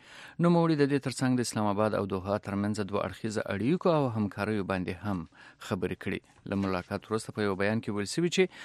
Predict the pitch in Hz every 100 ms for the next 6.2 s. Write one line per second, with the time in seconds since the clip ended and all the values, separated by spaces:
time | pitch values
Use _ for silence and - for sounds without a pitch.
0 | - - 170 180 175 - 151 147 165 190
1 | 190 139 - 113 113 143 143 120 98 -
2 | - 175 185 170 - 113 101 - 104 104
3 | - 110 120 147 - 90 87 - - -
4 | 107 107 98 107 - 92 - 107 104 101
5 | 98 104 101 82 - - - 107 95 87
6 | 90